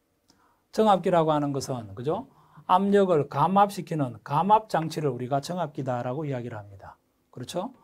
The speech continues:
정압기의 종류는 뭐 어떠한 것들이 있는가? 어, 직동식 정압기, 피셔식 정압기, 레놀드식 정압기, 그죠? 에이에프브이 정압기, 그죠? 엑시얼 플로우식 정압기, 어, 이러한 것으로 우리가,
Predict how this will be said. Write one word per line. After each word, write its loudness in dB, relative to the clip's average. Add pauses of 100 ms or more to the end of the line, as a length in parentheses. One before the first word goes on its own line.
(300)
정압기의 4
종류는 2
뭐 0
어떠한 2
것들이 -2
있는가? -4 (880)
어, 0
직동식 2
정압기, -2 (220)
피셔식 0
정압기, -2 (400)
레놀드식 2
정압기, -4 (120)
그죠? -4 (480)
에이에프브이 4
정압기, -2
그죠? -2
엑시얼 2
플로우식 0
정압기, -4 (500)
어, 0
이러한 4
것으로 0
우리가, 0